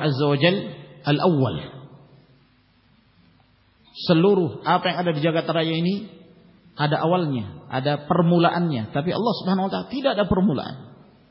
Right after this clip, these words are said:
Allah Azza wa Jal selalu ada. Jadi ini sifat yang benar. Adapun Al-Qadim, penyebutan Al-Qadim,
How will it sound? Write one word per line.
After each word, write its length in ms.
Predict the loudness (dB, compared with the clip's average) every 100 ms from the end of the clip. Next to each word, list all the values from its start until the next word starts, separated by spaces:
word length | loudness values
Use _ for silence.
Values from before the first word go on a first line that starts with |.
| _
Allah 260 | 0 2 0 0
Azza 160 | -2 0
wa 40 | -2
Jal 120 | -4
selalu 300 | -4 -4 -4 -4
ada. 200 | -6 -10 -16 -20 -20 _ _ _ _ _ _ _ _ _ _ _ _ _ _ _ _ _
Jadi 220 | -4 2 2 0 -10 -10
ini 140 | -2 -2 0
sifat 160 | 0 0
yang 160 | 0
benar. 560 | 0 0 -2 -8 -12 -16 -20 -20 -20 -20 -20 -20 _
Adapun 380 | -4 -2 0 -2
Al-Qadim, 800 | 0 0 2 4 6 4 2 -4
penyebutan 400 | -4 -4 -2 -2
Al-Qadim, 580 | -2 -2 0 0 0 -4